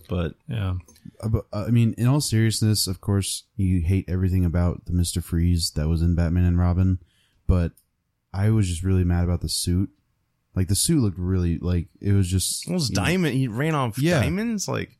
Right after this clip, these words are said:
Speaker 3: Yeah,
Speaker 2: It was
Speaker 3: and, like,
Speaker 2: ridiculous.
Speaker 3: he just had, it
Speaker 1: And
Speaker 3: wasn't
Speaker 1: ice
Speaker 3: even,
Speaker 1: cubes.
Speaker 3: it was like a face mask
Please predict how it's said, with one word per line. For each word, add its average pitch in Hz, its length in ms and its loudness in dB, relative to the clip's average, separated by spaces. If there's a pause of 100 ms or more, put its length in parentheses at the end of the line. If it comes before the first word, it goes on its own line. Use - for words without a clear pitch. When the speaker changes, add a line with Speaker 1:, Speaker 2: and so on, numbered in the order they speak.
(120)
Speaker 3:
Yeah, 139 240 0
Speaker 2:
It - 20 -6
was - 120 -2
Speaker 3:
and, 113 120 4
like, 117 80 2
Speaker 2:
ridiculous. 95 520 -6
Speaker 3:
he 123 100 2
just 123 160 2
had, 120 260 0 (200)
it - 60 -6
Speaker 1:
And 120 80 2
Speaker 3:
wasn't 135 160 2
Speaker 1:
ice 135 100 4
Speaker 3:
even, 131 120 2
Speaker 1:
cubes. 95 220 -2
Speaker 3:
it 117 40 0
was 117 100 0
like 117 120 0
a 104 180 0
face 127 340 -2
mask 90 340 -2